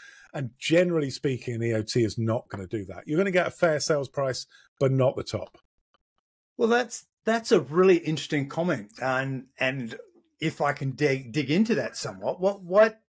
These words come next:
Speaker 2: leads you to say that you won't get a good price if you, if you sell it to an E O T?
Speaker 1: Well,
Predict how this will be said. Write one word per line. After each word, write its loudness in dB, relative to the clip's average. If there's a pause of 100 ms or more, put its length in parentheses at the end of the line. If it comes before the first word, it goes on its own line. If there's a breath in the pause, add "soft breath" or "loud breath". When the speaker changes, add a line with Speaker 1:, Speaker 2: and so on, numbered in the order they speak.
(120)
Speaker 2:
leads 2
you -4
to -8
say 2
that 0 (320 loud breath)
you -2
won't 2
get 4
a 0
good 0
price -2
if -12
you, -6
if -8
you -6
sell 0
it -4
to -4
an 0
E 2
O 2
T? 2 (640 loud breath)
Speaker 1:
Well, 6